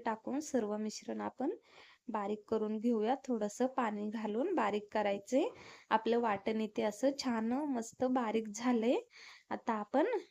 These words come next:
पा-, तांबडा रस्सा बनवण्यासाठी सुरुवात करूया. तेल कढई छान अशी गरम झाले मस्त. आता आपण मसाला असा तेल सुटेपर्यंत परतून घेणार आहोत.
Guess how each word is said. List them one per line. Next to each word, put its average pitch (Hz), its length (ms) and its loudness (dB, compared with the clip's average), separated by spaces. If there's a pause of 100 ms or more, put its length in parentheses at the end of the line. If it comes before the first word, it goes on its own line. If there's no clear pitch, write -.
(640)
पा-, 220 240 0 (260)
तांबडा 214 360 4
रस्सा 220 280 0
बनवण्यासाठी 226 840 0
सुरुवात 233 360 4 (140)
करूया. 220 340 4 (760)
तेल 226 340 6
कढई 226 300 2 (100)
छान 220 140 -2
अशी 220 200 2
गरम 214 400 2
झाले 220 320 0
मस्त. 214 380 -2
आता 214 280 0
आपण 254 320 2
मसाला 220 520 2
असा 214 300 2
तेल 240 380 2
सुटेपर्यंत 214 800 0
परतून 233 600 2
घेणार 226 320 2
आहोत. 220 360 4